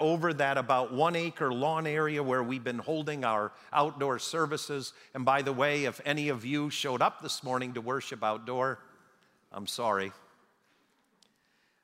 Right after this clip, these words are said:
But as I was there walk-, cu-, pulling in, and I looked over there at that lawn and was so appreciative of the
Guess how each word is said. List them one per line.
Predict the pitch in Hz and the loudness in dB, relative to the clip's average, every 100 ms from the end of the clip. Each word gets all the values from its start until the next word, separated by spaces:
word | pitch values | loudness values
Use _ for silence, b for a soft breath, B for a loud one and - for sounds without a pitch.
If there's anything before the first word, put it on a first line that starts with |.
| - | 2
But | 202 | 4
as | 202 | 6
I | 240 294 | 6 6
was | 320 - | 2 2
there | 214 196 | 4 4
walk-, | 175 190 - - - | 4 2 0 -12 -2
cu-, | 180 156 135 - | 0 0 -6 -4
pulling | 190 196 180 | 0 2 2
in, | 156 160 | 0 2
and | 135 | 2
I | 120 | 2
looked | 127 196 - | 2 0 2
over | 190 170 | 0 2
there | 156 165 165 | 2 2 2
at | 135 | 0
that | 135 120 135 | 0 0 0
lawn | 151 165 160 135 | 2 4 2 0
and | 117 B B B | -4 B B B
was | 151 | -2
so | - 226 262 | 2 2 4
appreciative | 254 - - 214 202 - 156 135 117 107 | 4 2 -4 -4 -4 -4 -2 -2 -2 -2
of | 123 110 | -2 -2
the | 123 | 0